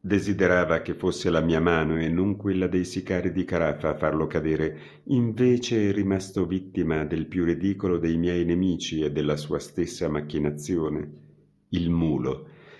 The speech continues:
miserabile pappone che voleva vendicare un affronto subito approfittando della canea scatenata contro i giudei. Avrei dovuto ucciderlo allora. La risata che mi ha accompagnato negli ultimi tempi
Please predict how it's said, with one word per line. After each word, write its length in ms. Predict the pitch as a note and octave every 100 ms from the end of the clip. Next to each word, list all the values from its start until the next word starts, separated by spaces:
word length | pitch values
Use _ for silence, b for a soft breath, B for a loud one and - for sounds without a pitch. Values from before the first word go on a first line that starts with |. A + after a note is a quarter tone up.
| B B
miserabile 680 | G2+ F#2 G2 F#2+ F#2 E2+ D#2+
pappone 540 | E2 - G#2+ G2+ E2
che 100 | G2
voleva 360 | E2 E2+ F2+ F2+
vendicare 580 | F2+ F#2 F2+ - G#2 F#2+
un 140 | F#2
affronto 480 | F#2 - G#2 G2 G#2
subito 580 | G2+ F#2 A#2+ A#2+ G#2 B B B
approfittando 800 | A#2 - B2 A#2+ - B2 A#2+ A2
della 260 | G2+ G2+ G2
canea 380 | A2 G#2+ G#2+
scatenata 640 | G2+ - F#2+ F#2+ F#2+ F2+ F#2
contro 340 | F#2+ F2 F2+
i 80 | F2+
giudei. 560 | - D#2 D#2+ D2+ D2+ D2+ - B B B -
Avrei 340 | E2 E2+ E2
dovuto 380 | D#2+ E2 F2 F2
ucciderlo 680 | E2+ - G2 F2+ E2+ E2 D#2+
allora. 580 | D2+ D2+ C#2+ C#2 C#2+ - - _ _ _ _ _ _ _ _ _ _ -
La 160 | G2+
risata 440 | G2 G2 G#2+ G2+ F#2
che 80 |
mi 140 | F2+ E2+
ha 40 |
accompagnato 800 | D#2+ F#2+ D#2+ E2+ E2+ F2+ F2 F2+
negli 320 | D#2 D2 D2
ultimi 440 | E2+ D#2 E2 D2 D2
tempi 720 | D2+ D2+ D2+ D2+ - -